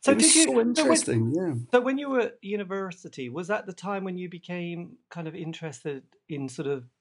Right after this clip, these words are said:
Speaker 1: being in a band? I mean, when did you find your voice?
Speaker 2: That's a really good question.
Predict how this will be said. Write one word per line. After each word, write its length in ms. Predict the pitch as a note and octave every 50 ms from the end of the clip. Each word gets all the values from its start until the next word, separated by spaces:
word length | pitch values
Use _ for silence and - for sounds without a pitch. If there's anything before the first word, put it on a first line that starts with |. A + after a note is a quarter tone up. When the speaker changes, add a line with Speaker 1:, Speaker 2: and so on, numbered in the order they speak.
| _ -
Speaker 1:
being 260 | E3+ F3 F#3+ F3 D3
in 120 | B2+ A#2
a 40 | A#2
band? 360 | A2+ - A2 A2+ A2+ A2+ A2+
I 40 | A#2
mean, 140 | B2+ C#3+ D3
when 140 | D#3 E3+ F3+
did 160 | F3 F3 E3
you 120 | F3+ F3
find 380 | - - - F3 E3+ E3+ E3 D#3
your 140 | D#3+ D3 C#3
voice? 600 | C3+ E3+ F3 E3+ C#3 A#2+ A#2+ - - - - - _ _ _ _ _ _ _ _ _ _ _ _ _ -
Speaker 2:
That's 160 | F3 A3+ -
a 80 | D4+ C4+
really 300 | F3 C3+ B2+ A#2 A#2+ A2
good 160 | A#2 G#2+ G#2+
question. 560 | - C3+ F3 F3+ - - A#2 G#2+ G#2 G#2+ A2